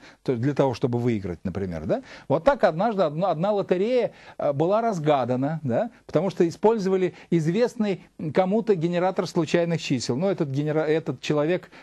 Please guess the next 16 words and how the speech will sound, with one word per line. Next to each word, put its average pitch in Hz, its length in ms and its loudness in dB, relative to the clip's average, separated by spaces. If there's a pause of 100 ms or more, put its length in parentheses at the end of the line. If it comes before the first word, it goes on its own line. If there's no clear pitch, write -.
был 127 240 0
честным, 175 460 2
он 135 120 -2
просто 135 280 -2
предупредил 147 580 0
организаторов 117 680 -2
лотереи: 107 400 0
«Я 107 160 0
могу 110 360 0 (240)
выиграть. 113 320 -2
Вот, 127 160 2
пожалуйста, 131 480 2
я 117 60 4
вам 110 60 -2
прислал 123 420 0
нераспечатанные, 110 420 -2